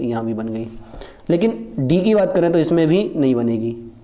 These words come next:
अब उसमें से आपको ये लग रहा होगा कि नहीं, ए में A black हो रहा है और सी में एकदम साफ़ है, तो ऐसा ऊपर कहीं नहीं लिखा हुआ है कि same as image वैसी बने,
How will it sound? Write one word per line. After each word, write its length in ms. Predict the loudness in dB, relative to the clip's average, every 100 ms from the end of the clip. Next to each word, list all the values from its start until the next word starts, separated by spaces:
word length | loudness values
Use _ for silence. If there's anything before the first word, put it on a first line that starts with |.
| -20 -20 -16 -4
अब 120 | 2
उसमें 280 | 2 4 2
से 180 | 4 2
आपको 460 | 2 -2 0 2
ये 120 | 4 6
लग 140 | 4
रहा 140 | 4
होगा 180 | 4 2
कि 140 | 2 4
नहीं, 300 | 4 4 4
ए 160 | 2
में 260 | 4 2 4
A 120 | 2
black 340 | 4 4 4
हो 120 | 2 2
रहा 120 | 4
है 220 | 2 0 -6 -4 0
और 420 | 0 0 -6 -12 -8
सी 260 | -2 2
में 120 | 4 4
एकदम 260 | 2 0
साफ़ 360 | 0 0 0 -4
है, 240 | -10 -14 -20 -20 -20 -20 -12 0
तो 120 | 0
ऐसा 340 | 2 2 2
ऊपर 280 | 4 2 2
कहीं 220 | 2 4
नहीं 160 | 6 6
लिखा 180 | 4 4
हुआ 200 | 4 4
है 80 | 2
कि 300 | 0 -2 -6
same 300 | -2 2 4
as 220 | 4 4
image 280 | 4 2 2
वैसी 280 | 2 2 2
बने, 220 | 4 2